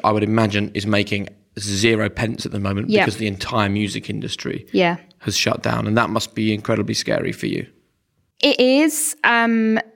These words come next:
Speaker 2: my house selling process was very difficult and traumatic. It was fourteen months. And at one point I thought, "I'm gonna end up losing the house and I will lose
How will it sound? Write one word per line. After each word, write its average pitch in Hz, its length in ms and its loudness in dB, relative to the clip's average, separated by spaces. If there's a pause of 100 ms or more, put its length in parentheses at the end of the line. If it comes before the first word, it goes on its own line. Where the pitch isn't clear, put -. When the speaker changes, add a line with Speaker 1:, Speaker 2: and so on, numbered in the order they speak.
(180)
Speaker 2:
my 247 220 6
house 247 380 0
selling 185 440 0
process 165 600 0
was 165 560 2 (220)
very 180 540 2
difficult - 500 0
and 180 100 2
traumatic. - 640 0
It - 80 0
was - 160 0
fourteen 185 580 2
months. - 760 -2 (580)
And 208 160 2
at 208 200 0
one 226 220 4
point 196 300 0
I 190 100 4
thought, 175 500 2
"I'm 190 180 4
gonna 180 240 2 (100)
end 190 200 2
up 180 140 0
losing 190 540 2
the 165 60 -4
house 156 460 -4
and 170 80 4
I 170 100 4
will 175 180 4
lose 170 400 4